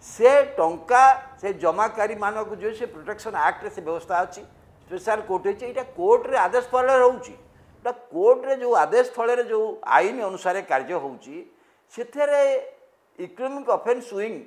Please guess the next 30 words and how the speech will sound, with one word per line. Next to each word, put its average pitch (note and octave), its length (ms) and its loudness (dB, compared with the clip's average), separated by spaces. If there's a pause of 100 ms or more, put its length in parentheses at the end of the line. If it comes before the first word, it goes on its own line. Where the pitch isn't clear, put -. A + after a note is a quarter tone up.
(140)
ଯୋଉ G#3 120 -6
କ୍ରାଇମ F#3 300 -2
ବ୍ରାଞ୍ଚ G3+ 280 -2
ହବ, D3 100 -4 (300)
ଏତେ G#3+ 200 -12
ବଡ଼ C#4+ 140 4
ଅପରାଧ B3+ 380 4
କରିବେ C4+ 340 0
କେମିତି? E3 340 -4 (100)
ଏଥିରେ C4 320 -2
ହଉଛି G3 460 -6 (100)
ଯେ A#3 180 -4 (180)
ଏ A3+ 40 -2
ଜମିକି F#3+ 600 -6
ବିକିକି A3 560 -16 (400)
କିଏ D4 140 8
ନବ? A#3+ 180 6 (600)
ନା, A3+ 120 -2
ଯୋଉମାନଙ୍କ C4 600 0
ଅର୍ଥରେ A3 360 2
ଖେଳିଛି, A3 320 -4
ଗୋଲ୍ଡେନ G#3 360 -6
ଲ୍ୟାଣ୍ଡର A3 420 -2
ସିଧାସଳଖ A3+ 600 2
ଅର୍ଡର F#3+ 260 0
ହେଇଛି, F#3 280 -6 (320)
ସେମାନେ B3 520 0
ପାଇବେ C#4+ 360 2
ସେ - 100 -12
ପଇସା। C4+ 300 -2